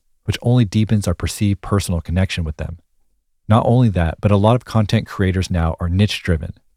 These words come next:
meaning their content is about one specific thing, like, for example, a podcast that dissects your favorite album. This allows us to find like-minded people with not only similar interests, but our exact interests,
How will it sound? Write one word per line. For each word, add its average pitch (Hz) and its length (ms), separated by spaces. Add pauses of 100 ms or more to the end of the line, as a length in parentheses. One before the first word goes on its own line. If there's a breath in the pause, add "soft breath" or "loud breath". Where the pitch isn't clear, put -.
meaning 107 260
their 95 100
content 107 560
is 98 160
about 87 220
one 101 260
specific - 560
thing, 85 380 (320)
like, 101 140
for 92 180
example, 95 500
a 92 100
podcast 101 580
that 95 100
dissects 92 460
your 98 120
favorite 80 320
album. 87 320 (640)
This - 160
allows 123 320
us 113 120
to 117 100
find 90 340
like-minded 104 540
people 85 340
with 90 140
not 104 180
only 98 220
similar 120 380
interests, - 540 (200)
but 92 100
our 90 140
exact 95 480
interests, - 520